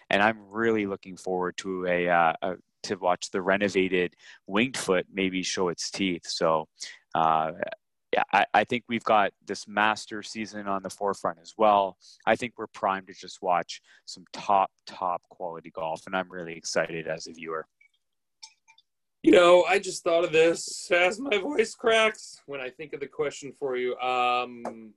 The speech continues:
Speaker 2: what are we gonna do with golf in Hawaii in the first of the calendar year?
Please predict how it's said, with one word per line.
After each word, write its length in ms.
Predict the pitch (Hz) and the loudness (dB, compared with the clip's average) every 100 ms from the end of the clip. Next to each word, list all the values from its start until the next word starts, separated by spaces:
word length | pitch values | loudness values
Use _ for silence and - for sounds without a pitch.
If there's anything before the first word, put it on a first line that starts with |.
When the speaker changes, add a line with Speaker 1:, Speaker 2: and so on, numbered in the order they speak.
| _ _ | _ _
Speaker 2:
what 360 | 117 113 185 285 | -12 -8 -8 -8
are 80 | 294 | -12
we 140 | 247 | -12
gonna 180 | 240 226 | -6 -6
do 360 | 156 180 196 | -2 -2 -2
with 300 | 190 170 170 - | -4 -4 -4 -2
golf 320 | 127 156 156 | -2 0 -4
in 60 | 156 | -8
Hawaii 580 | 117 107 135 175 107 82 | -4 -2 0 0 -4 -6
in 140 | 85 | -10
the 80 | 90 | -10
first 360 | - 107 - | -4 -4 -4
of 40 | - | -8
the 80 | 104 | -6
calendar 500 | 113 110 110 107 101 | -4 -4 -4 -6 -6
year? 560 | 98 139 67 - - | -6 -8 -10 -12 -16